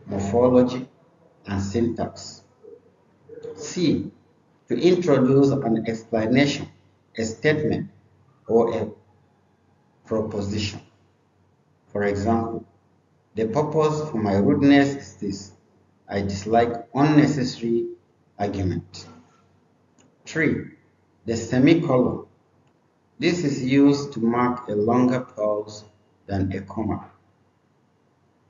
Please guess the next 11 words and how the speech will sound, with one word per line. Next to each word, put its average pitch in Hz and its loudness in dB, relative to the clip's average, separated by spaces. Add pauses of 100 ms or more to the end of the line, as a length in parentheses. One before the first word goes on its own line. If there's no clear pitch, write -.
(380)
It 113 -4
is 110 -2
used 147 0
between 113 -2 (420)
independent 127 2
clauses 117 0 (480)
not 120 -2
joined 104 -4
by 92 -4
coordinating 113 -2
conjunction. - -18